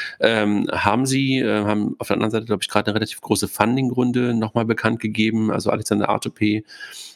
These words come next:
ähm, hat das gerade noch mal, ich glaube, irgendwie gestern oder vorgestern noch mal, ähm, auch offiziell, ähm, ähm, bestätigt.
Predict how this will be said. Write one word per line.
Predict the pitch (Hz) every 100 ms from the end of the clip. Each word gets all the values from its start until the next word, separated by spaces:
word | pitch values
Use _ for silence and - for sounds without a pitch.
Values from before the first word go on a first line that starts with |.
| - -
ähm, | 107 98 98 98
hat | 101
das | 107 -
gerade | 95 101
noch | 92
mal, | 98 95 90 92
ich | 92
glaube, | 85 92
irgendwie | 90 90 95 92
gestern | - - 98 92
oder | 92
vorgestern | - 107 101 95
noch | 95 92
mal, | 98 95 92 92 -
ähm, | 90 90 87
auch | - - -
offiziell, | 95 95 - 95 92 90 87 -
ähm, | 92 87 85 87 - _ _ _ _ _ - - - - - _
ähm, | - 92 87 87 85
bestätigt. | - - 120 - 185 -